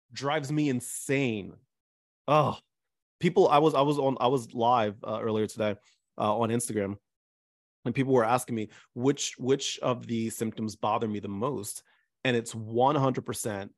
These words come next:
forgetfulness. One hundred percent forgetfulness. So forget-, forgetfulness is another common symptom of A D H D. People may forget appointments they made or tasks they need to complete, uh, due to their lack of, of focus or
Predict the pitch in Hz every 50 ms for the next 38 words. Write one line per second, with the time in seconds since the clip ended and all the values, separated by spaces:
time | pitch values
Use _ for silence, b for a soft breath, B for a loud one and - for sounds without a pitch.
0 | _ - - - 113 117 104 - - 101 92 92 98 - - - _ _ _ _
1 | _ _ _ _ _ _ _ _ _ - 123 139 160 165 160 151 139 131 - 123
2 | 110 - 113 110 104 - - 95 95 113 - _ b b b b - - 165 -
3 | 175 147 - 214 254 226 226 196 180 - - - - 175 185 240 240 214 156 123
4 | 113 - - 127 120 123 120 117 117 117 113 151 156 151 - - - 123 127 135
5 | 147 156 - - 131 113 104 - 117 104 107 113 B B B B B - 117 113
6 | - - 123 120 110 110 107 107 113 - - 117 104 - - 175 185 - 233 240
7 | 233 226 233 B B B B - 143 147 151 147 - 139 120 117 107 - 135 131
8 | 123 117 107 - - - 127 135 - 127 151 160 156 - - 117 120 117 107 107
9 | 107 110 117 131 143 139 - 110 98 - - - - 110 107 117 139 127 - -
10 | 123 113 110 113 113 117 110 - - 113 104 - - 160 147 120 117 B B B
11 | B B B B - 117 107 107 104 135 131 120 - 123 127 120 113 107 107 110
12 | 117 110 - 120 104 101 104 - 123 113 - - - 143 165 165 - - - -
13 | - - - 123 113 107